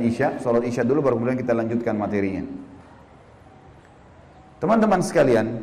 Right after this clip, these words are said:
kalau ada satu rumah, orang bunuh diri di situ. Orang bunuh diri. Kalau kita lewat, pagarnya rumah orang itu sepuluh meter.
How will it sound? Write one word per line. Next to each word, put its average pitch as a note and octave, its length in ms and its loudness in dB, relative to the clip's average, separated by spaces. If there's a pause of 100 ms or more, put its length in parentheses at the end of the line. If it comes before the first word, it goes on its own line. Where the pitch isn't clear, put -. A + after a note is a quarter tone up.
(280)
kalau F#3+ 240 4
ada G#3 160 2
satu E3+ 240 2
rumah, B2+ 800 2
orang F#3 240 6
bunuh D#3+ 240 4
diri C#3+ 400 4
di G2 80 0
situ. G#2+ 320 -4 (720)
Orang C#3 240 2
bunuh B2+ 200 0
diri. G#2+ 520 0 (1080)
Kalau C#3+ 240 4
kita A3 160 4
lewat, C#3+ 560 6
pagarnya F3 480 6
rumah E3+ 240 6
orang D3+ 240 6
itu D#3 160 2
sepuluh C3+ 240 0
meter. C3 400 2